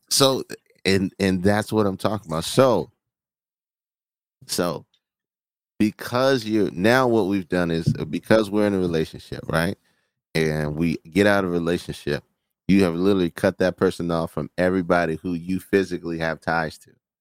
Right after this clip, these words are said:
They can no longer, they can no longer ever in the universe be a part of anybody else's rela-,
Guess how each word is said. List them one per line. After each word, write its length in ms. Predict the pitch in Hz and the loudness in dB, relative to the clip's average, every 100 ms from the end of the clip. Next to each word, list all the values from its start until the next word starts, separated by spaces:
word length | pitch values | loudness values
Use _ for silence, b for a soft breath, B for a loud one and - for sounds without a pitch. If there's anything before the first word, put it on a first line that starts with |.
| _ _ _ _ _ | _ _ _ _ _
They 120 | 90 | -6
can 240 | 95 95 90 | -4 -6 -2
no 180 | 104 120 | 2 2
longer, 600 | 160 139 123 107 107 107 _ _ _ _ | 4 4 2 -2 -6 -10 _ _ _ _
they 140 | - 127 | 2 2
can 240 | 117 107 | 2 0
no 160 | 123 139 | 2 2
longer 540 | 143 127 113 101 98 - _ - | 2 -2 -2 -2 -4 -6 _ 0
ever 420 | 127 131 101 95 - | 2 2 -2 -4 -4
in 140 | 101 | -2
the 80 | 101 | 0
universe 680 | 98 123 107 85 78 - - _ _ _ _ | 2 2 2 0 -6 -10 -18 _ _ _ _
be 200 | 101 98 | 0 0
a 80 | - | -2
part 380 | - 98 92 - | 0 0 0 -4
of 240 | 82 82 - | -8 -8 -6
anybody 460 | 107 120 110 107 98 | -2 0 2 0 2
else's 360 | 98 95 87 85 | 0 -2 -6 -4
rela-, 260 | 82 90 | 0 -2